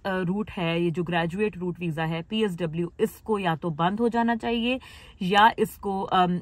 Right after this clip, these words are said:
रिस्ट्रिक्ट करना चाहिए। और उन्होंने ये लेटर लिखा है और एक जो उन्होंने कमेटी बनाई हुई है, जिससे उन्होंने, अ, जो आपको पता है, प्रीवियस अपडेट्स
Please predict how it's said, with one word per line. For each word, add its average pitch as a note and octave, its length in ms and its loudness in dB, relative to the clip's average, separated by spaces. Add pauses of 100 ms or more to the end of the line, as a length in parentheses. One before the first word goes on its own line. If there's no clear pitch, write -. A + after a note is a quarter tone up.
रिस्ट्रिक्ट F3+ 540 -2
करना A3 320 -2
चाहिए। A3 360 -2
और G3 200 -4
उन्होंने G#3+ 380 0
ये F#3+ 140 -4
लेटर F3+ 340 -2
लिखा F#3+ 260 -6
है F3+ 140 0
और F3+ 160 -6
एक F3 120 -4
जो F3+ 100 -6
उन्होंने F3+ 220 -4
कमेटी F3 420 -2
बनाई F3 300 -2
हुई E3+ 140 -2
है, F3+ 80 -2
जिससे F3 300 -6
उन्होंने, F3+ 440 -2 (380)
अ, F#3 220 2
जो F#3 220 0
आपको F3 300 0
पता F3+ 220 -4
है, F#3+ 60 -4
प्रीवियस F#3 500 -4
अपडेट्स E3+ 440 -2